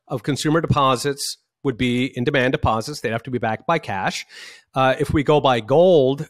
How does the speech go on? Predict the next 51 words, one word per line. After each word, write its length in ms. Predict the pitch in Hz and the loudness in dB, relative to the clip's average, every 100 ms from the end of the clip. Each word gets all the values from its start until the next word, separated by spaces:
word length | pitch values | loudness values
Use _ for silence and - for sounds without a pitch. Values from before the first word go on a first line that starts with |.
| - | -8
the 240 | 127 123 | -2 -2
banks 400 | 113 139 139 - | 2 2 0 -2
would 120 | 139 | -4
charge 280 | 113 143 120 | 0 0 0
some 160 | - 131 | -2 -6
custody 480 | 139 135 - 127 113 | -4 -4 -4 -6 -6
fees, 400 | 123 113 139 - | -6 -4 -4 -4
so 100 | 120 | -6
something 320 | 123 113 117 | -6 -6 -6
like 240 | 110 104 - | -4 -6 -10
maybe 240 | 147 107 | -10 -8
a 80 | 104 | -8
quarter 420 | - 131 123 120 - | -6 -4 0 -2 -2
point, 280 | - 131 180 _ | -2 0 -2 _
uh, 100 | 110 - _ - | -20 -20 _ -10
zero 140 | 123 113 | -6 -4
point 240 | 131 104 | -4 -4
two 100 | 127 | -6
five 220 | 117 110 | -6 -6
percent, 320 | 104 151 202 - _ - - - _ 131 | -4 -2 -4 -4 _ -20 -20 -20 _ -2
uh, 140 | 123 | 0
on 140 | 143 139 | 2 2
that 140 | 147 | 2
amount. 420 | 139 101 110 196 - - _ - | 0 -2 -6 -8 -14 -20 _ -6
And 100 | 135 | 0
then 200 | 135 139 | 2 2
meanwhile, 460 | 202 175 143 131 | 2 4 4 2
customers 560 | - 165 156 156 135 - | 0 -2 -2 -2 -2 -2
could 200 | 135 120 143 | -4 -4 -2
earn 280 | 127 123 | 0 0
interest 600 | 120 208 247 151 123 - - | 0 0 0 0 0 -2 -6
on 120 | 123 | -6
the 100 | 101 | -8
time 320 | - 233 320 | -4 0 0
deposits, 800 | 151 135 110 101 - 110 - - - _ _ _ - | 0 -2 -4 -4 -6 -8 -8 -10 -12 _ _ _ -8
right? 180 | 113 131 - | -6 -6 -8
Because 420 | 123 127 113 - | -2 -2 -2 -4
the 80 | 135 | -2
bank 220 | 120 117 | -2 -4
indeed 360 | 123 220 196 | -2 0 0
is 180 | 107 104 | -2 -6
lending 320 | 131 117 104 | -4 -4 -6
those 220 | 104 101 107 | -8 -6 -6
out 240 | 101 131 | -6 -8
because 200 | 123 117 | -10 -8
it 80 | 113 | -4
doesn't 220 | 117 110 | -4 -4
have 120 | 101 | -10
to 80 | 120 | -10
store 260 | - 113 107 | -6 -6 -4
them 180 | 104 | -6